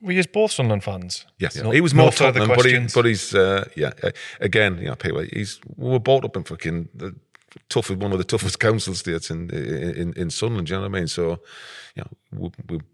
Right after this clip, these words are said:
Speaker 2: both were brought up, and my dad was mad Sunderland fan, so, the, you know, you, this is, this is, this is what we were brought up with.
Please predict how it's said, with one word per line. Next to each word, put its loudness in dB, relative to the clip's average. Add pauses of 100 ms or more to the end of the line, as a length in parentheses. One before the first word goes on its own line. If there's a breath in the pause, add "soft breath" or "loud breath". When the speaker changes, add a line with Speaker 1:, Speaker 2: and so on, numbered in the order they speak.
(160)
Speaker 2:
both -4 (160)
were -6
brought -2
up, -4
and -8
my -6
dad -2
was -4
mad -4
Sunderland -8
fan, -4
so, -2
the, -8 (100)
you -12
know, -4
you, -4
this -6
is, -10
this -6
is, -8
this -10
is -8
what 0
we -4
were -2
brought -2
up -6
with. -8